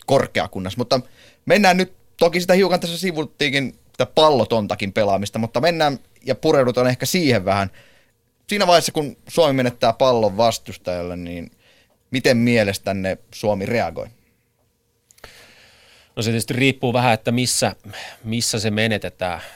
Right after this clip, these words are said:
Speaker 2: missä sen pallo menetetään, mutta että, et, et siinähän niinku tavallaan, jos, jos se on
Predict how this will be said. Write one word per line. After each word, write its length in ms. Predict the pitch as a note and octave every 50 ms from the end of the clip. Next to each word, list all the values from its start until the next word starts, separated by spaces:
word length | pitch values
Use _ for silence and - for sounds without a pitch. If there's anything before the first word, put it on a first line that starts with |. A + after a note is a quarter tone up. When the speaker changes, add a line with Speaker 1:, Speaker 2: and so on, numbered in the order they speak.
| - _ -
Speaker 2:
missä 240 | A2 G#2+ - - G#2+
sen 160 | G2 G#2 G2
pallo 300 | - - A2+ G#2+ G2+ G2+
menetetään, 580 | G#2 G#2+ A2 A2 G2+ - F#2 - G2 F#2 F2+ F2+
mutta 300 | F2+ F2 - - G2 F#2+
että, 300 | F2+ - - G2+ F#2+ E2+ A1+ G1+ G1+ G#1+ A#1
et, 160 | A1 G#1 -
et 200 | - - - -
siinähän 360 | - - B2+ B2+ B2 G#2+ A2 G2+
niinku 140 | G2 F#2
tavallaan, 580 | - - G#2+ G#2 G#2 G#2 G2+ G2+ G2 G2 F#2+ -
jos, 460 | - G2+ A2+ A#2 - - - - - _ _ _ _ _ _ _ _ _ _ _ _ _
jos 260 | - G#2+ A2+ A2 -
se 80 | - A2+
on 180 | G#2+ G#2+ G#2+